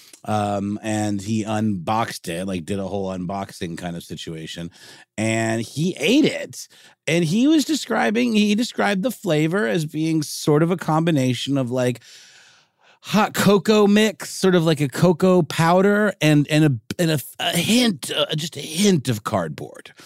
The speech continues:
Um, <laughs> so it certainly doesn't sound like it was the mo-, and he was also eating one that was seventy-five years old.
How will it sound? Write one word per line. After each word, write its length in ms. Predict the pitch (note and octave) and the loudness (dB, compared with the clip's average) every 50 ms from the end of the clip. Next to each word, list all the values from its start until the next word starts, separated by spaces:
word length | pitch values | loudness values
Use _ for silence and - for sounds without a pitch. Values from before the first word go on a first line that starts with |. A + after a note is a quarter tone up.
| - - - - - - | -20 -20 -20 -20 -6 -2
Um, 640 | A#2+ A#2+ A#2 A2+ A2 G#2+ G#2+ A2 G#2+ A2 A2 A2 A2+ - - - | 0 2 2 4 2 2 2 2 2 2 0 0 -2 -4 -10 -20
<laughs> 120 | - - | -20 -18
so 160 | _ - - A3 | _ -2 -2 0
it 140 | A#3+ A#3 | 0 0
certainly 380 | - - - F4 G4 G4 G4+ F#4 | -2 0 0 2 2 4 4 4
doesn't 260 | C#4 A3 F3+ E3+ D#3 | 4 4 2 0 -4
sound 380 | - - G3 F#3 F3 E3 D#3 C#3 | -4 -2 0 2 2 2 2 2
like 220 | C#3 C3 A#2+ G#2 C3 | 2 0 0 -2 -2
it 60 | A2 A#2+ | -2 0
was 160 | A#2+ A2+ G#2 | 0 0 0
the 80 | A#2 A2+ | -2 -2
mo-, 300 | A2+ A2+ A#2+ C#3 F#3 A3 | -2 -2 0 0 0 0
and 140 | - F#3+ A#3 | 2 4 4
he 80 | C#4 | 6
was 120 | E4 F4 D4+ | 6 6 4
also 240 | C#4+ D4 - A#3 | 4 2 2 2
eating 260 | G3+ G3+ G#3+ G#3+ G#3 G3+ | 4 4 4 4 4 6
one 120 | G3+ G3 | 6 4
that 80 | F#3 D#3+ | 4 4
was 140 | E3 - | 0 -2
seventy-five 720 | - - B3+ A#3+ G#3 G#3 G3 F#3 D#3 - G3 F#3+ G3 F3+ E3 | 2 2 2 4 6 6 4 4 4 2 2 2 2 2 2
years 240 | E3 D3+ C3+ C3 F#3 | 2 0 0 0 2
old. 340 | C#4+ F4 D#4 B2 - - | 2 2 0 -2 -4 -8